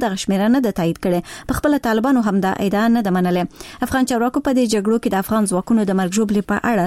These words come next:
څه نه دي ویلي. ګڼ شمېر کورنۍ د جګړې له ویرې له خپلو سیمو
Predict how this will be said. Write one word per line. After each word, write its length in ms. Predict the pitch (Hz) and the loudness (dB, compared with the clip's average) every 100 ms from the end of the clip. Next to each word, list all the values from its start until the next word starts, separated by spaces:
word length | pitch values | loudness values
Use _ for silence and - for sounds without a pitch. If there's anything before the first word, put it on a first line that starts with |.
| - | -2
څه 80 | - | 0
نه 140 | 208 180 | 0 2
دي 40 | 165 | 2
ویلي. 200 | 170 175 - - - - 320 | 2 0 -4 -12 -8 -2 0
ګڼ 120 | 330 - | 2 2
شمېر 200 | 277 262 - | 0 0 0
کورنۍ 320 | 240 240 311 196 | 2 4 4 2
د 240 | 190 180 180 | 0 0 0
جګړې 320 | 196 190 226 233 | -2 0 0 2
له 40 | 208 | 2
ویرې 200 | 220 214 196 | 2 2 0
له 100 | 190 | 0
خپلو 200 | 208 180 - | 0 0 2
سیمو 180 | 196 | 0